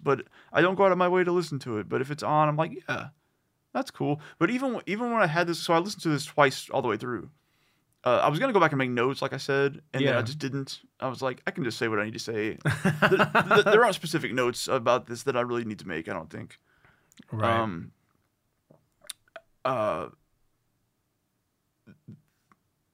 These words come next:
Speaker 1: well, maybe we can, we can get into that later. Anyway, I overall enjoyed it, yes.
Speaker 2: I, I, I'm glad. I'm glad because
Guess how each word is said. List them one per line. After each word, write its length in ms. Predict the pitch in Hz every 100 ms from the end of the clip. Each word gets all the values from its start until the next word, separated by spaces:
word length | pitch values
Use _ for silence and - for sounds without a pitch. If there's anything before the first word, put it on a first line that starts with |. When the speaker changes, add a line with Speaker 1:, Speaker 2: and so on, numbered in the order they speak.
| _ _ _
Speaker 1:
well, 140 | 175 175
maybe 340 | 147 180 160
we 100 | 139
can, 220 | 120 87 - 90
we 80 |
can 80 | 113
get 100 | 101
into 120 | -
that 140 | 73 -
later. 160 | - -
Anyway, 200 | 160 - - -
I 140 | 196
overall 380 | 160 208 175 131
enjoyed 340 | 120 113 73
it, 140 | 65 - -
yes. 320 | - - -
Speaker 2:
I, 140 | 143 -
I, 200 | 160 190 -
I'm 160 | 185 208
glad. 440 | 208 151 98 92 -
I'm 180 | 131 123
glad 320 | 120 110 101
because 560 | 113 113 131 113 107